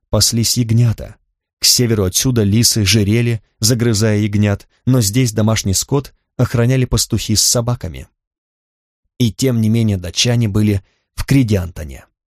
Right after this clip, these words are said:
В деревне, стоящей на берегу ручья под огромным поросшим дубами холмом, нам рассказал об этом священник. Он нервничал, потому что, увидев мои длинные волосы и браслеты у меня на руках, решил, что я датчанин.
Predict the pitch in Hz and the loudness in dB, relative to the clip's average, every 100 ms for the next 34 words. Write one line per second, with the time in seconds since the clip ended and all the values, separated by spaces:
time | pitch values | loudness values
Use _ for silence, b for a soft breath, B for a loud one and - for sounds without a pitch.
0 | _ _ _ _ _ _ 107 107 135 156 | _ _ _ _ _ _ -2 2 2 2
1 | 98 57 - _ _ _ - 101 113 120 | -2 -10 -16 _ _ _ -4 0 2 2
2 | - 117 107 - 117 120 117 117 104 - | 2 0 -2 0 2 2 2 2 2 0
3 | 120 107 107 104 104 123 113 104 110 113 | 0 0 0 -2 0 2 2 0 0 0
4 | 107 - 101 95 107 110 104 95 - 90 | 0 0 -2 0 2 2 2 0 -2 -2
5 | 90 135 127 - _ _ _ _ - 123 | 0 0 -2 -8 _ _ _ _ -2 0
6 | 139 123 - 113 120 113 104 101 98 95 | 2 0 0 0 0 0 0 -2 -2 -2
7 | 87 87 76 64 - - _ _ _ 139 | -2 -4 -6 -12 -20 -20 _ _ _ 0
8 | 147 147 139 120 113 117 - 131 131 _ | 2 2 2 2 0 0 -2 -4 -6 _
9 | _ _ - - 110 - 117 117 117 110 | _ _ -8 -2 0 2 2 2 0 0
10 | 113 110 104 131 120 117 113 117 117 107 | 0 0 0 0 2 2 0 0 0 0
11 | 123 127 107 107 - 123 - 101 101 101 | -2 0 0 0 0 0 0 2 2 2
12 | 90 85 135 131 - _ _ 131 151 131 | -2 -2 0 -2 -6 _ _ 2 2 2
13 | 156 160 - 147 135 127 123 - 135 87 | 0 -2 -2 -2 0 0 0 -2 -2 -4
14 | 62 | -10